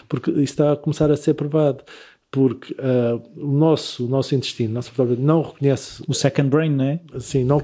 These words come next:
Speaker 1: não reconhece, ah, aquilo como um alimento, é como uma agressão. Só que em vez de ser reações rápidas, são microinflamações que vão a pouco e pouco, ah, e depois há um, uma fase em que há um clique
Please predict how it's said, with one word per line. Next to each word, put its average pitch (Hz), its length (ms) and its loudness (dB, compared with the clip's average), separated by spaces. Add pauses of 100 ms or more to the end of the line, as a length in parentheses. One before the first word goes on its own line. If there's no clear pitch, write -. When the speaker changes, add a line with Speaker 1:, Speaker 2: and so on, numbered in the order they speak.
Speaker 1:
não 156 260 4
reconhece, 143 840 0
ah, 110 420 -4
aquilo 127 280 2
como 135 220 0
um 127 40 2
alimento, 104 540 -4
é 120 160 0
como 120 240 0
uma 113 100 0
agressão. 104 560 -8 (260)
Só - 220 0
que 156 140 0
em - 20 0
vez 143 200 2
de - 40 -12
ser 117 220 -2
reações 123 360 0
rápidas, 143 280 -2
são 147 120 -2
microinflamações 143 1160 -2 (380)
que - 100 -2
vão 143 320 2
a 147 60 -4
pouco 147 240 0
e - 20 2
pouco, 143 720 0
ah, 143 140 0
e - 100 -2
depois 110 200 0
há 113 80 4
um, 120 180 0
uma 127 140 -2
fase 131 300 2
em 131 60 2
que 135 100 -2
há - 20 2
um 135 120 2
clique 135 420 2